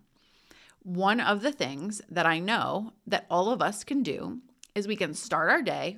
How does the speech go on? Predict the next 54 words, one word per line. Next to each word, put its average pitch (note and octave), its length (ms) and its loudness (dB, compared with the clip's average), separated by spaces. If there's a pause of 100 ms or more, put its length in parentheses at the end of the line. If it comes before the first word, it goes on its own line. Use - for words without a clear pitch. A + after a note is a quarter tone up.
we F3 80 -8
can E3 100 -6
start F#3 400 6
our B3+ 160 4
week, G#3 300 -6
whatever F3+ 260 0
it B3+ 80 2
is, F3+ 300 -2 (380)
and A3 420 2
we A#3+ 100 -4
can G#3+ 120 -2
kind A#3 260 0
of B3+ 100 0
be A3+ 120 2
like, A#3 160 4
"Okay, F#4 180 0
well, D4+ 140 2
what C#4+ 100 4
am C#4 80 4
I C4+ 60 0
gonna C#4 160 0
work A3 220 0
on A#3 180 4
today?" D#3 340 2
Or F#3 160 4
we're F#3+ 160 2
doing A3+ 220 0
a G#3 40 0
little B3 220 2
bit B3 160 2
of A3 120 2
this E3 360 0
and G3 100 -2
a G3 60 -2
little A3+ 300 2
bit A#3 160 2
of F#3+ 160 2
that. E3+ 300 6
And F#3 120 0
then G3+ 80 0
all A#3 220 4
of B3 60 -2
a C4 60 2
sudden, F#3+ 480 2 (320)
like, F#3 200 2
the G#3+ 100 2
important G#3+ 560 0
things, D#3+ 280 -4
the G3 100 4
money-making G3+ 800 2
activities F3 600 -4
in F#3 120 -4
our F3 140 2
businesses, F3 800 -4